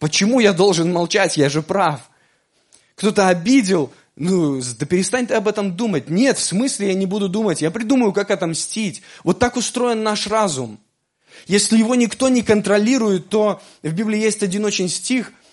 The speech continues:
мне он очень нравится, и я очень стараюсь употреблять его в своей жизни, потому что знаю, что у меня с этим есть вопросы. Притчи, двадцатая глава, пятый стих.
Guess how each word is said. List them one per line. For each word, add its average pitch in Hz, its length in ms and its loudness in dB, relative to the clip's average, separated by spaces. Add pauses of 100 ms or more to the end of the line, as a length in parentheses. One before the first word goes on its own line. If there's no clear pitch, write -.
(180)
мне 185 180 2
он 208 80 2
очень 208 200 -2
нравится, 185 420 -2
и 151 60 0
я 175 100 0
очень 180 280 -2
стараюсь 180 420 -4
употреблять 160 560 -4
его 147 120 -2
в 139 60 -8
своей 151 240 -4
жизни, 120 280 -6
потому 180 240 -8
что 175 120 -6
знаю, 165 280 -6
что - 180 -8
у 139 40 -4
меня 143 200 -2
с - 80 -4
этим 143 240 -4
есть 127 240 -2
вопросы. 123 640 -8 (380)
Притчи, 185 340 0
двадцатая 156 520 0
глава, 147 260 0
пятый 151 340 -2
стих. 110 500 -6